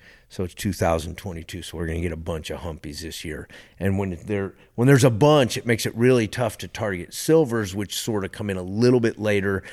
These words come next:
but the humpies overrun, and they're very voracious meat eaters, and they're super strikers.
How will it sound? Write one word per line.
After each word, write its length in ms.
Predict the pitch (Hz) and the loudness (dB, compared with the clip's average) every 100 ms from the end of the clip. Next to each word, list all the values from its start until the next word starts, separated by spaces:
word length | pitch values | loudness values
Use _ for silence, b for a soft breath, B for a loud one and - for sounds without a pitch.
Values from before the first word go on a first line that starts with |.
| B - | B -12
but 140 | 87 | -8
the 60 | 85 | -4
humpies 380 | 98 98 101 87 | -2 -2 -2 -4
overrun, 580 | 92 87 92 120 131 | -4 -4 -2 0 0
and 140 | 101 90 | 0 -2
they're 120 | 90 | -4
very 440 | 85 85 120 120 | -6 2 4 4
voracious 640 | 110 104 101 101 - 95 - | 2 0 0 -2 -4 -10 -6
meat 220 | 104 95 | -4 -2
eaters, 320 | 95 90 90 | -4 -4 -6
and 100 | 95 | -6
they're 100 | 87 | -6
super 540 | 82 - - 135 - 104 | -6 -4 2 2 2 -6
strikers. 720 | - 110 95 90 95 87 | -6 -4 -4 -4 -8 -10